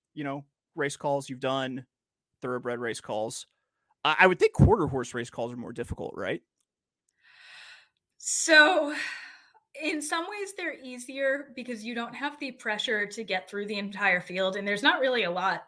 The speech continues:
Speaker 2: that can change. I mean,
Speaker 1: Right.
Speaker 2: you get them out of the gate and it's over. Um, a-, and you catch anyone coming from off the pace. So you need to be, your eye needs to be sharp.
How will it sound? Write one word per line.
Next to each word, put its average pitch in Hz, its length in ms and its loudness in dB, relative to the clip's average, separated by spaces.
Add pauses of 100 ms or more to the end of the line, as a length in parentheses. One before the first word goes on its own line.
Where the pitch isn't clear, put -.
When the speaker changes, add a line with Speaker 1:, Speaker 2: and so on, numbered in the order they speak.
Speaker 2:
that 190 240 -6
can 185 180 -14
change. - 580 -10 (300)
I 208 80 2
mean, 226 100 0
Speaker 1:
Right. 240 40 2
Speaker 2:
you 247 60 0
get 269 160 4
them 269 100 2
out 233 140 6
of 180 40 -6
the 185 80 -6
gate 202 340 0 (240)
and 247 120 2
it's 381 160 -2
over. - 400 0 (460)
Um, 101 460 -2 (500)
a-, 254 60 0
and 240 340 4
you 226 60 -4
catch 247 240 2
anyone 214 240 -2
coming 214 240 -8
from 208 160 -10
off 185 160 -6
the 180 60 -18
pace. 165 260 -8
So 220 60 -6
you 226 140 -6
need 277 140 -2
to 277 60 -12
be, 208 260 -8
your 180 140 -2
eye 196 140 0
needs 208 220 -8
to 214 60 -14
be 220 80 -8
sharp. 214 360 -2